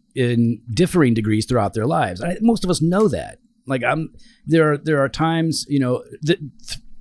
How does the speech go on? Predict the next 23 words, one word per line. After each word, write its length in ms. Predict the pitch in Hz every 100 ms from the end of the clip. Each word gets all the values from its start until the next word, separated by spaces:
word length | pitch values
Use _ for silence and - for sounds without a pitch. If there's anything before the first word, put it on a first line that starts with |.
| - - -
this 320 | 143 170 214 151
week 320 | 147 101 -
we'll 180 | 127 135
be 320 | 131 123 123 120
on 160 | 117
the 80 | 113
Banter 340 | 120 139 135
of 60 | 120
Truth 220 | - 131
podcast. 480 | 110 101 - 95 90
We'll 60 | 131
be 80 | 143
talking 300 | 123 113 117
about 180 | 104 113
backsliding 760 | 110 104 - 107 104 101 101
and 220 | 92 90 - - -
ta-, 180 | 123
touching 280 | - 131 127
on 100 | 120
revival 460 | 101 101 110 104 104
a 20 |
little 200 | 104 98
bit. 200 | 98